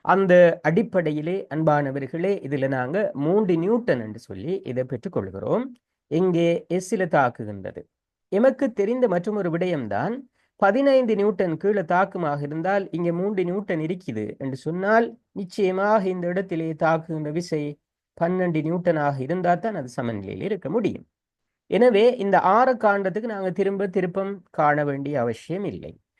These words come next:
இந்த அடிப்படையிலே நாங்கள் கண்டுகொள்ள முடியும். எனவே, இது மூன்று நியூட்டன், இது பன்னெண்டு நியூட்டன். எனவே, ஆறில் தாக்குகின்ற விசை பன்னெண்டு நியூட்டனாகவும், இந்த எஸ்ஸில் தாக்குகின்ற விசை மூன்று நியூட்டனாகவும் காணப்படும்.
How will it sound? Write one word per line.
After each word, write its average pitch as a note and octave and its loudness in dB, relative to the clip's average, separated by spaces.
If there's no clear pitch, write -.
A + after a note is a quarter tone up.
இந்த F#3 4
அடிப்படையிலே D#3+ 2
நாங்கள் A#2+ -6
கண்டுகொள்ள C#3 -2
முடியும். G#3+ -2
எனவே, D#3 -2
இது D3+ -6
மூன்று F#3 0
நியூட்டன், F3+ -4
இது D#3 -4
பன்னெண்டு D3 -4
நியூட்டன். G2+ -8
எனவே, D#3 2
ஆறில் G#3 4
தாக்குகின்ற D#3+ 0
விசை E3+ -4
பன்னெண்டு C3+ -2
நியூட்டனாகவும், F3+ 2
இந்த F3 0
எஸ்ஸில் G3 -2
தாக்குகின்ற D3+ 0
விசை F#3+ -8
மூன்று F#3 2
நியூட்டனாகவும் B2 -4
காணப்படும். C3+ -4